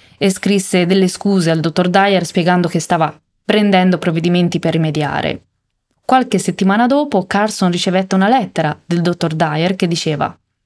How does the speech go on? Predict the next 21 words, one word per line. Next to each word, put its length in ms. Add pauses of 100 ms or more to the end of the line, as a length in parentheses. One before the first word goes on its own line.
(500)
"Richard, 540 (460)
ci 140
sono 240
due 180
regole 400
per 180
vivere 540
in 160
armonia. 580 (600)
Uno, 480 (460)
non 200
preoccuparti 720
delle 200
piccole 360
cose. 540 (520)
E 140
due, 460 (520)
sono 380
tutte 560 (100)
piccole 400
cose." 520